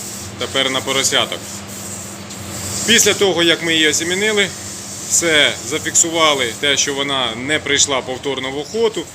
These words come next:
все добре. Все, переводимо її на корм для супоросних свиноматок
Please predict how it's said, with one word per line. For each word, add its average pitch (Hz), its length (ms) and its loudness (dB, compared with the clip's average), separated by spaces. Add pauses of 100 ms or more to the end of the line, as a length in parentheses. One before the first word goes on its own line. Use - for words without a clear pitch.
(100)
все 156 200 2
добре. 170 400 2 (460)
Все, 156 340 4 (140)
переводимо 160 580 0
її 147 640 2 (220)
на 143 120 0
корм 147 340 2
для 139 180 2
супоросних 135 580 -2
свиноматок 196 580 0